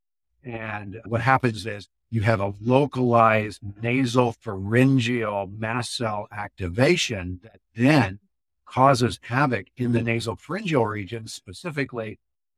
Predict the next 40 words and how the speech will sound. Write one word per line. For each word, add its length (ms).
C 280
C 220
I, 440
T 240
M 140
J 680
issues, 640
and 260
then 340
loss 440
of 120
airway. 460
So 140
the 100
airway 280
becomes 360
floppy 760
for 140
different 420
reasons. 500
And 140
so 260
you 180
see 260
these 280
particular 500
patients, 480
and 100
they're 120
kind 220
of 80
a 60
setup 420
for 260
this 180
phenomenon 720
I 160
see 540
and 160
call 360